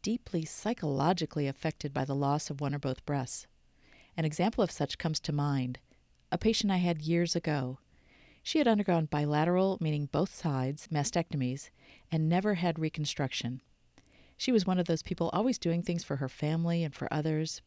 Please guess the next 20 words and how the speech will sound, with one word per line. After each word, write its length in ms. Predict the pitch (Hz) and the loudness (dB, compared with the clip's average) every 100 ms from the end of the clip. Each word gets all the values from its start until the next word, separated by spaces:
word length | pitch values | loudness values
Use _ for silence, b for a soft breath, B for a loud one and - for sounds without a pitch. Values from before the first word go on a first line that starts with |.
| _ - | _ -8
but 120 | - | -2
never 260 | 180 208 | -2 0
herself. 680 | 196 190 - 196 175 - - _ _ _ _ b b b b b | 0 -2 -2 -2 -4 -8 -20 _ _ _ _ b b b b b
The 80 | 175 | -6
cancer 600 | - 170 170 - 208 220 | 0 0 0 -2 0 -2
and 180 | - 147 | -2 0
the 60 | 143 | 0
loss 320 | 147 165 - | 2 0 0
of 80 | 170 | -2
her 80 | |
breasts 420 | 160 156 147 - - | 0 0 0 -2 -6
affected 460 | - 165 - - 196 | -6 -2 -2 -2 -4
her 120 | 180 | -2
self-image 840 | 170 175 175 - 175 147 - - - _ | -2 0 -2 0 0 -2 -4 -10 -14 _
and 80 | 165 | -2
her 60 | 175 | 2
relationship 560 | 180 175 180 185 185 | 2 2 0 -2 -2
with 100 | 180 | -2
her 100 | 170 | 0
husband, 440 | 160 165 - 139 | 0 -2 -2 -6